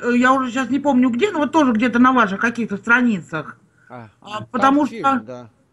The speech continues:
Speaker 1: А, да, да, да. Потому что вот, э, по-моему,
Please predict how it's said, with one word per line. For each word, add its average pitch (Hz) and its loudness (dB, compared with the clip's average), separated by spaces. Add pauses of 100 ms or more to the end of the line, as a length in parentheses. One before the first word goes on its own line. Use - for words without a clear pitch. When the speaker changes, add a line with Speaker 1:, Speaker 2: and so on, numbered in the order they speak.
(360)
Speaker 1:
А, 233 2
да, 214 4
да, 208 2
да. 196 0
Потому 226 -2
что 254 -4
вот, 247 -2
э, 226 0
по-моему, 247 4